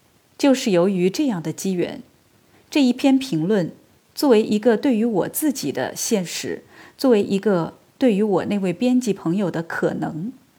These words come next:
一个到后来变成了一种不可能的可能，它来到了这个世界。又一年的时间过去了，在这时整整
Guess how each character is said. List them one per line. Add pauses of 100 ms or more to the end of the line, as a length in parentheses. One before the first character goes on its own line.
(300)
一
个
到
后
来
变
成
了
一
种
不
可
能
的
可
能， (640)
它 (320)
来
到
了
这
个
世
界。 (1400)
又
一
年
的
时
间
过
去
了， (1040)
在
这
时 (340)
整
整